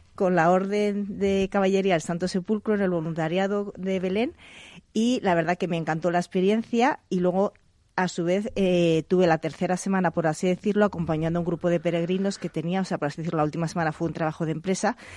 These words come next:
pero la verdad que es que hasta en el trabajo, cuando volví después de tres semanas, la gente me decía, "Pero si es que viene flotando en las nubes, parecía otra persona". Luego tuve vacaciones en agosto, de playa,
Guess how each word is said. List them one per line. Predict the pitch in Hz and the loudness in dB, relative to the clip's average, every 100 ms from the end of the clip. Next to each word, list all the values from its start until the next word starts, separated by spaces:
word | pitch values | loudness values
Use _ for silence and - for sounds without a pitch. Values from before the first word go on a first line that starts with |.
| - - - | -18 -18 0
pero | 196 | 4
la | 170 | 4
verdad | 156 156 185 | 4 2 0
que | 185 | 0
es | 185 | -2
que | - | 0
hasta | 185 - 160 | 0 2 0
en | 175 170 | 2 -2
el | 151 | 0
trabajo, | 160 208 | 0 0
cuando | 196 185 175 | 2 2 4
volví | 165 180 | 4 4
después | 170 - 190 | 2 2 2
de | 170 | 2
tres | 170 175 | 0 -2
semanas, | 170 156 175 233 - - - | 0 0 0 -2 -6 -20 -8
la | 147 | -4
gente | 165 190 | -2 2
me | 185 | 2
decía, | 165 156 | 2 -2
"Pero | 147 143 | -2 -6
si | 151 | -8
es | - | -4
que | 180 | 2
viene | 190 208 | 6 4
flotando | - 170 160 156 170 202 | 6 4 4 2 4 4
en | |
las | 190 156 | 2 0
nubes, | 160 185 156 | -2 -2 -2
parecía | - 147 - 170 | -2 -4 -2 -2
otra | 190 | 0
persona". | 185 156 - 143 127 - - - - | -2 -2 -4 -6 -6 -10 -20 -20 -4
Luego | 190 196 | 2 2
tuve | 208 226 175 - | 4 4 4 2
vacaciones | 170 156 151 175 185 202 | -4 -2 0 2 2 2
en | 180 | 2
agosto, | 175 208 - 208 294 | 2 0 0 -4 -4
de | 135 135 | -8 -8
playa, | - 160 175 170 196 | -2 4 4 6 2